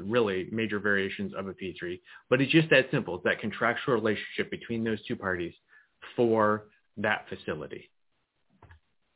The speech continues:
So what's the rationale? Why do we do a public-private partnership? Why have many of us spent many years looking at public-private partnerships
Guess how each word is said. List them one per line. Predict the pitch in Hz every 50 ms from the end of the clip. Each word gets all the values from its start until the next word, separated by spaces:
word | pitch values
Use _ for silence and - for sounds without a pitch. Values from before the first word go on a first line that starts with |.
| _ _ _ _ _ _ _ _ - - - - -
So | 160 156 131 - - - - _ _ _ _ _ _ -
what's | 135 143 143
the | 156
rationale? | 139 135 139 131 - 131 104 95
Why | 104 123 143 180
do | 180 196
we | 180 175
do | 151 165
a | 156
public-private | 156 143 135 131 127 - 127 117 110
partnership? | - 107 92 92 92 - 87 -
Why | - 117 123 135 143 143 147 143 143 143 135 - -
have | 120 123 123 120 120 113 110
many | 104 110 120 117 117
of | 110
us | 113 113
spent | - - 123 110 -
many | 123 117 117 117 113
years | 113 113 113 110 110 104 - - _ - - - -
looking | - 113 127 123 - 131 127 117 113
at | 107 101 -
public-private | - 113 107 101 - 120 110 98 -
partnerships | 104 101 - 107 107 - - 92 -